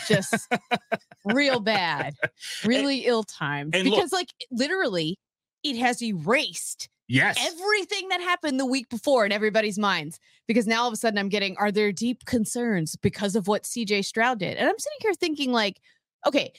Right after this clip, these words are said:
Speaker 1: if you wanna say there's concerns in that, did they draft the wrong guy? That's one. But if you're, you're trying to make me panic about Bryce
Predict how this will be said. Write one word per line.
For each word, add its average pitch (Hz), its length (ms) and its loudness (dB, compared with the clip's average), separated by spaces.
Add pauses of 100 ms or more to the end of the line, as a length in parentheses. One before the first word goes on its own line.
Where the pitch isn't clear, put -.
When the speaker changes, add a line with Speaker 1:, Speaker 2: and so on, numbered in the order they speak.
(160)
Speaker 1:
if 202 140 -4
you 294 140 4
wanna 403 240 2
say 240 260 -2
there's 208 240 0
concerns 196 480 0
in 175 140 -2
that, 156 260 -2
did 185 160 2
they 160 100 2
draft 233 380 2
the 214 80 -2
wrong 175 180 2
guy? 160 160 4
That's 226 220 0
one. 214 220 0
But 254 100 6
if 269 140 0
you're, 427 180 4
you're 359 220 4
trying 427 240 2
to 370 60 2
make 339 180 0
me 294 100 2
panic 277 400 2
about 220 300 4
Bryce 233 340 2